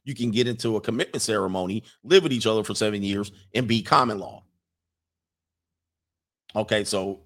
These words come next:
yeah, you gotta go, you gotta, you gotta do your due diligence in what I said.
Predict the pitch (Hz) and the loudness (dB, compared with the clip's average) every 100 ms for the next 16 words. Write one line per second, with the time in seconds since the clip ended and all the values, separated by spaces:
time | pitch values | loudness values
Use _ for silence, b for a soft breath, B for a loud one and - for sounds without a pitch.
0 | _ 104 - - - 123 139 143 123 143 | _ 4 6 6 2 4 4 4 4 2
1 | 143 139 160 143 110 110 120 151 165 139 | 2 4 4 4 2 -8 2 4 4 0
2 | 147 135 123 131 127 135 147 104 113 - | -4 -4 -2 -4 2 2 4 0 -4 -2
3 | 110 104 - 95 - - 196 156 104 95 | 0 0 0 0 2 2 4 4 2 -4